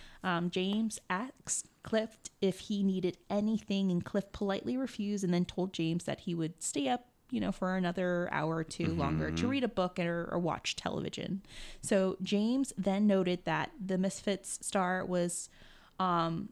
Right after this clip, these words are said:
Speaker 1: no, the movie The Misfits was on television
Speaker 2: Mm-hmm.
Speaker 1: that night airing as a late night movie, and he asked Clift if he wanted to watch it with
Speaker 2: Oh.
Speaker 1: him, and Clift is like, "Absolutely not, I'm so fucking
Speaker 2: Mm-hmm.
Speaker 1: done with this film."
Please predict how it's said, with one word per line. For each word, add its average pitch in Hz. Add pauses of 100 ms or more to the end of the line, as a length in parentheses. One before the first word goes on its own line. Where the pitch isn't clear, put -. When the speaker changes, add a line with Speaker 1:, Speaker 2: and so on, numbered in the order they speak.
(140)
Speaker 1:
no, 196
the 185
movie 196
The 180
Misfits 202
was 185
on 180
television 208
Speaker 2:
Mm-hmm. 190
Speaker 1:
that 175
night 214
airing 220 (240)
as 180
a 180
late 175
night 226
movie, 208
and 185
he 185
asked 175
Clift 180
if 175
he 190
wanted 175
to 202
watch 226
it -
with 285
Speaker 2:
Oh. - (100)
Speaker 1:
him, 294 (360)
and 190
Clift 175
is -
like, 143 (160)
"Absolutely 190
not, 170
I'm 175
so 185
fucking 165
Speaker 2:
Mm-hmm. 160
Speaker 1:
done 170
with 180
this 180
film." 202